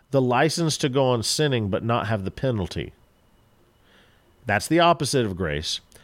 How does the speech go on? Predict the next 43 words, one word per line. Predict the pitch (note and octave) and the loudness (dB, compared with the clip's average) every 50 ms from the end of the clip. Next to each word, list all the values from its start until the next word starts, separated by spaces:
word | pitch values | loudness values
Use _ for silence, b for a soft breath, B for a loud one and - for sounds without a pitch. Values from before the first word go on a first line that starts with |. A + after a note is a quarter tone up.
| b b b b b - | b b b b b -6
Grace | F#2 F#2+ A#2+ D3+ D#3+ D#3+ C#3 B2 A2+ - - | -2 2 4 4 6 6 4 2 0 -2 -6
d-, | - - - B2+ - - _ _ A#2+ | -6 -4 -4 -4 -4 -4 _ _ -6
does | G#2+ A#2 A#2+ G2+ A#2 | -4 -2 -2 0 0
not | B2 B2+ D3 D#3 - C#3+ | 0 2 2 0 -2 0
give | C3 E3 E3 D#3 | 0 0 2 2
you | F3 F3 D3 | 2 2 2
room | B2 A#2+ A#2 A2+ A2 A2+ | 2 2 2 2 2 0
to | A2+ | -2
continue | - - A#2 G2+ - A#2+ A2 G#2+ G#2+ G2 | -2 -2 -4 -4 -2 -2 -2 -2 -2 -2
failing. | - - B2 B2 A#2 A2 G2+ F#2 | -2 0 0 2 2 0 0 0
It | F2+ - - E2+ | -2 -4 -4 -4
gives | E2+ A#2 C3+ D3+ C#3+ C3+ C#3+ | -2 0 0 0 0 0 0
you | D3+ D3 | 0 0
the | C3 C3 | 2 0
strength | A#2 - - - - - - D#3+ F3 F3+ F3+ E3+ F3 - - | 0 -2 -2 -4 -6 -4 -2 0 2 2 0 -2 -4 -8 -8
to | - D3 C#3 - | -4 -2 0 2
overcome. | A#2 C3 B2 A2+ A#2 - - B2 A2+ F#2 D#2+ D#2+ | 2 2 0 0 -2 -4 -2 -2 -2 0 0 -2
That, | F#2+ A2 C3+ C3 B B B B B B - - | 0 0 0 0 B B B B B B -14 -8
w-, | - C3 - - | -6 -6 -4 -2
look | - B2+ C3 F#3 F#3 - | 0 2 4 4 2 2
in | G#3 G3 | 0 0
your | F#3+ F3+ D#3 | 2 2 4
heart. | C#3 A#2+ - - | 4 2 2 2
If | A2+ - | -2 -2
there's | - A#2+ G#2 - | -2 -4 -4 -2
anything | - E3+ G#3+ G3+ - G#3 F#3+ | 0 0 0 0 0 0 2
you're | F3+ E3 | 2 2
dealing | C3+ B2 C3+ D3 C#3 C3+ A2+ G2 | 2 2 0 2 2 0 0 0
with, | F2 E2 E2 B B B B B | 0 -2 -2 B B B B B
recognize | - G2+ B2+ D#3+ F3 - A3 G3+ E3 C3 A2 F2+ E2+ E2 E2+ E2 - B B B B | 0 2 2 2 2 2 0 0 0 0 2 2 2 0 0 -2 -4 B B B B
that | - B2 B2 - - - _ _ _ _ _ _ _ _ _ _ _ _ _ _ _ _ _ _ | -2 0 0 0 -2 -6 _ _ _ _ _ _ _ _ _ _ _ _ _ _ _ _ _ _
you're, | C#3 C3 A#2+ C3 D#3 | -4 0 0 2 0
don't, | - C3+ B2 F3 G3+ G3+ B2 C#3 | 0 2 2 2 2 2 0 0
don't | D#3+ G3 A#3 A#3 - D3 C#3 | 0 0 0 0 -2 -2 0
give | E3 G3+ F3 | 2 2 4
in | F3+ E3 C#3+ | 4 2 2
to | B2+ | 2
any | A#2 D3 E3 F3+ F3+ | 2 2 2 4 4
idea | D3+ D#3 D3 B2 C3 C3 B2 A2+ | 4 4 2 4 4 4 4 2
that | G2 G2+ - - | 2 0 -4 -4
failing | - C3 B2+ C3+ C3 C3 B2 A2+ | -2 0 2 2 4 2 2 2
is | G#2+ A2 G#2+ F#2 | 0 0 0 -2
acceptable. | G#2+ - - - C3 B2 - - D2+ C2 - - | -2 -2 -2 0 0 0 -2 -4 -8 -8 -10 -12